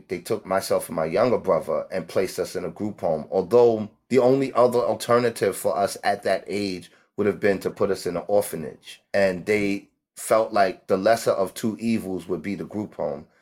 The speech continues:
The group home was really a place for older kids.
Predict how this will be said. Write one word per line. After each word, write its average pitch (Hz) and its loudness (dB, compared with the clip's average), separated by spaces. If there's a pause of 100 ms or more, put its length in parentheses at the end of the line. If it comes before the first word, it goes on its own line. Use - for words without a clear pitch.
(240)
The 117 2
group 131 2
home 101 2 (480)
was 110 4
really 135 2 (160)
a 110 2
place 110 0
for 95 0 (180)
older 127 2
kids. - -12